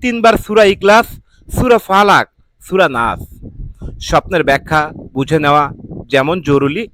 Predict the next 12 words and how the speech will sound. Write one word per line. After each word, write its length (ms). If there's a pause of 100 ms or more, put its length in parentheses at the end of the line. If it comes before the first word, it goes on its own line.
(240)
তেমনি 400 (420)
আল্লাহর 400
উপর 260 (320)
তাকাওয়াকুল 680
করাও 320
জরুরি। 440 (420)
ভিডিওটি 440
ভালো 260
লাগলে 320 (480)
শেয়ার 260
করুন, 260 (260)
সাবস্ক্রাইব 400